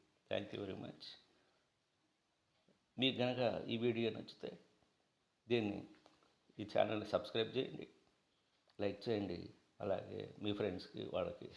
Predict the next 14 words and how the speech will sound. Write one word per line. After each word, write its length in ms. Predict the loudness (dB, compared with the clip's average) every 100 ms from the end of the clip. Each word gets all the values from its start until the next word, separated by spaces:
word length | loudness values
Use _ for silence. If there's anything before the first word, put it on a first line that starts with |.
| -2
షేర్ 280 | -2 -2
చేయండి, 280 | -4 -4 -6
తెలిసిన 420 | -12 -12 -12 -14
వాళ్ళకి. 200 | -18 -18 -20 _ _ _ _ -20 _ _ 2
Thank 200 | 2 2 0
you 120 | -2
very 140 | -2
much. 540 | -4 -6 -8 -16 -18 -12
ఇంకొక 300 | -4 0 8
ఆసక్తికరమైన 840 | 8 6 0 0 2 2 2 -2
అంశంతో 440 | -2 -2 -4 -4 -10 -12 -20 _ _ _ _ 0
మీ 80 |
ముందుకి 380 | 2 2 0 0
నెక్స్ట్ 340 | 0 -2 -6